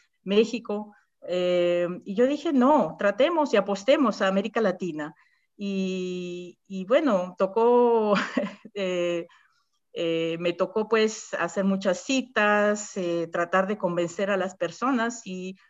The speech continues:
fue un éxito, fue un éxito tremendo. El primer año tuvimos, eh, eh, más o menos unas veinte personas quebequenses que iban a Bogotá para esta inmersión. El año después se agregaron diez más, treinta.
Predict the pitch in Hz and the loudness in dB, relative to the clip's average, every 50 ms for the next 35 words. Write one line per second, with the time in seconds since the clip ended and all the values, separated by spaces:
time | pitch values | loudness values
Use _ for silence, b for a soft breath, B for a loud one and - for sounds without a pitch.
0 | b b b _ _ _ - 262 285 285 285 294 285 - 247 214 - - 160 156 | b b b _ _ _ -4 -2 2 4 4 4 4 0 -4 -4 -2 -2 -4 -4
1 | - - 233 240 240 247 247 247 247 240 240 233 233 - 180 170 180 180 180 190 | -4 -6 -2 0 2 2 0 0 -2 -2 -2 0 2 2 0 2 2 0 2 2
2 | 190 190 185 165 156 156 156 165 160 170 185 180 196 208 220 220 220 220 233 233 | 4 2 2 2 -2 -4 -4 -4 -6 -6 -4 -2 0 2 2 2 2 2 0 0
3 | 240 240 233 - _ _ _ - 196 185 190 196 202 202 202 202 202 202 - - | 0 -2 -4 -8 _ _ _ -8 -6 -4 -2 0 0 0 0 -2 -6 -10 -14 -14
4 | - 180 180 175 175 175 170 170 170 165 165 165 170 _ _ _ _ _ _ _ | -8 -4 -2 0 0 0 0 0 -2 -2 -4 -8 -16 _ _ _ _ _ _ _
5 | _ _ _ _ _ _ - 165 160 160 160 160 160 160 165 175 180 - 196 185 | _ _ _ _ _ _ -10 -6 -4 -2 -2 -2 -2 -2 -4 -4 -4 -4 -4 -4
6 | 185 185 190 190 190 190 - 202 190 190 185 185 190 190 - - - - 208 226 | -4 -2 0 0 0 0 -2 -2 -2 0 0 0 -2 -4 -6 -8 -2 2 2 4
7 | 233 233 240 214 220 196 190 - - 208 196 190 196 220 240 - - - _ _ | 4 4 0 0 0 0 0 0 0 0 0 0 -2 -4 -4 -8 -14 -20 _ _
8 | _ _ _ - 190 175 175 175 214 208 208 202 202 214 214 214 - 196 175 180 | _ _ _ -2 0 0 0 0 0 0 0 0 0 -2 -6 -6 -4 -4 -4 -2
9 | 180 185 190 196 185 170 170 165 160 170 165 165 190 185 185 190 190 190 180 175 | 0 0 0 0 0 -2 -2 -2 -4 -4 -4 -2 0 2 2 2 0 -2 -4 -4
10 | 175 170 170 - 190 185 185 175 170 - - 214 196 202 208 208 214 B B B | -4 -4 -2 -4 -4 0 0 -2 -2 -2 0 0 2 2 2 0 -4 B B B
11 | B B B B B B B - 175 175 180 180 185 190 190 185 185 175 175 - | B B B B B B B -6 -2 0 0 2 2 2 2 2 0 -2 -4 -4
12 | - 202 196 196 202 202 - - - - _ - - 180 170 180 175 170 175 175 | -2 -2 0 0 -2 -4 -10 -16 -20 -20 _ -6 -4 -2 0 0 0 2 2 2
13 | 180 185 175 180 180 175 180 214 220 226 233 233 226 233 - _ - 214 214 220 | 2 2 0 0 -2 -4 -2 0 0 2 2 0 -2 -6 -10 _ 0 2 4 4
14 | 214 208 214 208 208 208 208 214 214 _ | 4 2 0 -2 -2 -2 -4 -6 -12 _